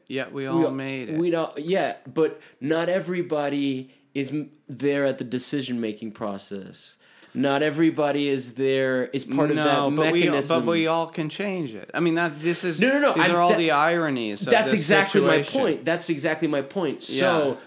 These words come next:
Speaker 2: there is this belief structure that exists because it's insulated. And we have this idea that we can't access it because it is insulated from us or it's inaccessible in certain
Speaker 1: But, uh,
Speaker 2: ways.
Speaker 1: it is us.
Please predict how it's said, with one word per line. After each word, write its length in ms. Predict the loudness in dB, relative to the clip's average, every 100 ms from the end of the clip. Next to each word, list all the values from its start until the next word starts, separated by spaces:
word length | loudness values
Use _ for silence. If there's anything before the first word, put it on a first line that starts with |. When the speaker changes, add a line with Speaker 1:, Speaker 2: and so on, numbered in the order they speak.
| -10
Speaker 2:
there 300 | 0 2 4
is 200 | 2 0
this 180 | -4 -6
belief 400 | -6 -2 -2 -2
structure 760 | -6 -4 -4 -6 -10 -8 -6 -4
that 420 | -2 -2 -2 -6
exists 760 | -8 -6 -6 0 0 -2 -6 -12 -20 _ _ -8
because 360 | -6 -2 -4
it's 200 | -4 -6 -4
insulated. 760 | -4 -4 -6 -6 -8 -10 -16 -18 -20 -8 -2
And 240 | -2 0
we 220 | 0 0
have 340 | 0 0 -2 -4
this 280 | -4 -4 -4
idea 500 | -6 -6 -6 -4 -4
that 440 | -4 -4 -4 -6 -14 -20 _
we 200 | -4 -4
can't 300 | -4 -4 -4
access 520 | -4 -6 -6 -6 -4
it 160 | -8 -8
because 520 | -12 -6 -6 -6 -10
it 240 | -6 -6 -4
is 400 | -2 0 -2 -6
insulated 640 | -6 -4 -4 -4 -4 -4 -6
from 260 | -6 -2
us 240 | -2 -2 -6
or 60 |
it's 180 | -8 -6
inaccessible 760 | -6 -6 -6 -6 -6 -10 -8
in 80 | -8
certain 280 | -8 -6 -4
Speaker 1:
But, 160 | -4 -6
uh, 20 |
Speaker 2:
ways. 220 | -6 -6
Speaker 1:
it 200 | -6 -6
is 300 | -8 -8 -10
us. 440 | -12 -12 -16 -20